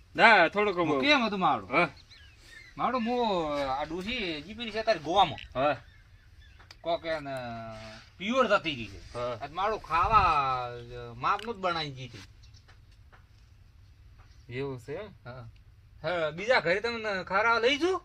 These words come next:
Speaker 1: ના, ના.
Speaker 2: તો?
Speaker 1: બીજું, બીજા ઘરે ન જાઓ કે મારા ત્રીજા ઘરે ન જાઓ?
Speaker 2: તો?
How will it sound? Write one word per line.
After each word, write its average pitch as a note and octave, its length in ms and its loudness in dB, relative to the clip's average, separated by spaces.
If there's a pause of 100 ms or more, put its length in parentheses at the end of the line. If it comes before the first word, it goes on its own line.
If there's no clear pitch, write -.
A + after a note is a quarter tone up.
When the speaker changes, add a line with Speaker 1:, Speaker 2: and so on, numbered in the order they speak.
(120)
Speaker 1:
ના, F#3 340 8
ના. D#3+ 220 4 (380)
Speaker 2:
તો? A3+ 240 -2 (300)
Speaker 1:
બીજું, G3+ 560 6 (280)
બીજા G3+ 280 6
ઘરે G3+ 240 4
ન B3 100 4
જાઓ C4 340 10
કે B3 140 6
મારા A3 180 4
ત્રીજા G3 320 6
ઘરે D3+ 300 6
ન D3 80 -2
જાઓ? - 200 0 (360)
Speaker 2:
તો? F#3+ 180 -2